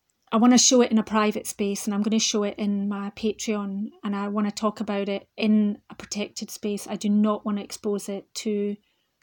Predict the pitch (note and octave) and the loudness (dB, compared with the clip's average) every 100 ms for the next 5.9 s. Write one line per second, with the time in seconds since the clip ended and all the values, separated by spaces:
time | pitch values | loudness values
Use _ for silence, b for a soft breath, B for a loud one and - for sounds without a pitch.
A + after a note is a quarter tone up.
0 | _ _ _ _ _ _ _ _ _ - | _ _ _ _ _ _ _ _ _ -10
1 | A3 - G3 A3+ A3+ A3+ A3 G#3 G3+ - | -8 -2 -2 2 2 4 2 0 -2 -4
2 | G#3 G#3+ G#3+ A3+ A3 - A#3 A3 A3 G#3+ | -4 2 6 6 6 4 0 2 4 2
3 | G#3+ - - G3+ G3+ - G3+ G3 G3+ G3 | 0 -4 -8 -2 -2 -2 -2 -2 -2 -4
4 | G3+ G#3 E4 - _ _ _ - G#3 - | -6 -10 -12 -20 _ _ _ -4 -4 -2
5 | - - A3 G#3+ A3 G3+ G3+ - - | -2 2 4 4 0 -2 -6 -10 -18